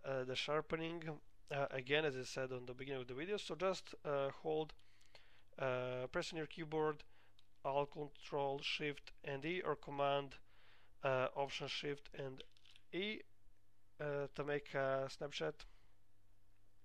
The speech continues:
and then just go to the filter, other, high pass,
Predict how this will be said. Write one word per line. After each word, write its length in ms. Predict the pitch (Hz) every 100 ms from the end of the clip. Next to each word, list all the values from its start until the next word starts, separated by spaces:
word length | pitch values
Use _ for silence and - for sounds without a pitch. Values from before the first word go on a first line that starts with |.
| - 147
and 220 | 139 143
then 80 | 139
just 160 | 143
go 100 | 147
to 100 | -
the 60 | 131
filter, 520 | - 165 180 170 160 - - -
other, 400 | 143 135 139 139 - -
high 100 | 165
pass, 380 | 156 170 175